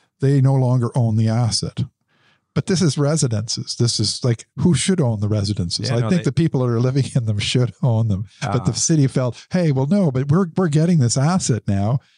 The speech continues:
Speaker 1: And, and if we do that, we don't get the asset."
Speaker 2: That's exactly right. They don't
Speaker 1: Which is,
Speaker 2: get the asset.
Speaker 1: it, it, which is, is strange. I mean, that's just, yeah, it's
Speaker 2: So that's why,
Speaker 1: Yeah.
Speaker 2: because they wanted the asset. They're like,
Speaker 1: Yeah.
Speaker 2: "No, no, we don't like that because that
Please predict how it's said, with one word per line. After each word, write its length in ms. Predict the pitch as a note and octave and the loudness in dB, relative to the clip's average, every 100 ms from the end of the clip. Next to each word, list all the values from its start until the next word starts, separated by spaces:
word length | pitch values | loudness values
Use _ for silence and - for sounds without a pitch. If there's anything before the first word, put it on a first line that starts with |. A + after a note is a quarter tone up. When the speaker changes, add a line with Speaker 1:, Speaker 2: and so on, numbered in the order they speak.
| _ - | _ -2
Speaker 1:
And, 180 | C3 C#3 | 0 2
and 140 | C3+ | 2
if 100 | C3+ | 2
we 80 | C3 | 2
do 140 | A#2+ C#3+ | 2 2
that, 300 | D#3 D#3 C3+ | 2 0 0
we 80 | |
don't 180 | C3 C3+ | 0 0
get 180 | C#3+ C3 | 0 0
the 140 | A#2 | 0
asset." 360 | F#2+ F#2 - - | -2 -2 -4 -4
Speaker 2:
That's 140 | F#2 | -6
exactly 400 | - F2+ E2 - | -8 -8 -8 -8
right. 240 | C#2+ F2+ - - | -8 -8 -12 -10
They 100 | G2 | -4
don't 80 | - | -2
Speaker 1:
Which 120 | C3+ | 0
is, 120 | C#3+ | -2
Speaker 2:
get 80 | D3+ | 0
the 60 | A#2+ | -2
asset. 140 | A#2+ | 0
Speaker 1:
it, 40 | B2+ | 0
it, 60 | |
which 220 | A#2+ A2+ | 0 2
is, 200 | A#2+ A2+ D3 | 2 0 0
is 160 | A#2 | -2
strange. 520 | - - A#2+ F#2+ G2+ | 0 0 0 0 -2
I 40 | F#2+ | 0
mean, 180 | G2+ G2+ | 2 2
that's 180 | G#2 | 0
just, 200 | - G#2 - - - _ - | -2 -4 -6 -18 -20 _ -4
yeah, 260 | A2+ F2+ F#2+ - | -2 -2 -8 -10
it's 400 | C3 - - - - _ _ _ _ _ _ - | -12 -10 -12 -12 -14 _ _ _ _ _ _ -12
Speaker 2:
So 80 | - | -6
that's 220 | F#2 - | -4 -4
why, 140 | - G#1 _ - | -8 -12 _ -6
Speaker 1:
Yeah. 80 | A2+ | -4
Speaker 2:
because 200 | A2+ F#2+ | -2 -2
they 100 | F#2+ | -2
wanted 260 | F2+ E2+ | -2 -2
the 80 | E2 | -4
asset. 360 | C#2+ - - - - | -4 -6 -8 -12 -10
They're 120 | F#2+ | -4
like, 100 | F2+ F#2 | -2 0
Speaker 1:
Yeah. 80 | G2+ | 0
Speaker 2:
"No, 100 | G2 | 0
no, 120 | F2+ | 0
we 100 | F#2 | 0
don't 160 | F#2+ | -2
like 160 | F2+ E2 | -2 -4
that 220 | D#2+ D#2+ | -4 -4
because 240 | - F#2 E2 | -4 -4 -2
that 240 | F2 E2+ | -2 -4